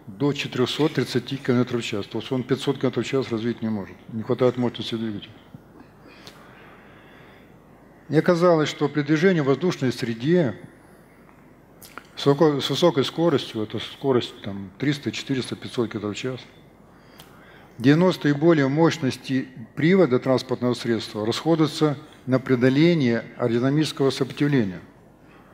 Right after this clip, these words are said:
Поэтому, вот так тоже важный вывод сделал. Поэтому аэродинамика, именно аэродинамика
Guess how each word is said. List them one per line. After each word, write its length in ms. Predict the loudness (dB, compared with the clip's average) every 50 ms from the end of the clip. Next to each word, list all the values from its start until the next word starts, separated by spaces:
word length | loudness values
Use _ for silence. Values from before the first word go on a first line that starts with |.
| -20 -20 -20 -20 -20 -20 -20 -20 -20 -4 2
Поэтому, 640 | 4 4 4 4 2 0 0 0 0 0 -2 -4 -8 -8
вот 140 | -10 -8 -4
так 160 | -4 -4 -4
тоже 260 | 0 0 2 4 4 4
важный 320 | 6 6 4 4 2 2
вывод 240 | 2 4 2 2 0
сделал. 360 | -2 -2 -2 -2 -2 -4 -8 -12 -18 -20 -20 -20 -20 -20 -20 -20 -18 -16 -18 -18 -18 -20 -20 -20 -20 -20 -20 -6 0
Поэтому 340 | 4 4 4 4 4 2 4
аэродинамика, 840 | 4 2 2 2 2 2 2 4 2 2 0 -2 -4 -6 -6 -6 -2
именно 340 | 0 0 0 2 4 4 6
аэродинамика 960 | 6 6 4 4 2 0 0 2 2 2 2 0 -2 -4 -6 -8 -8 -8 -10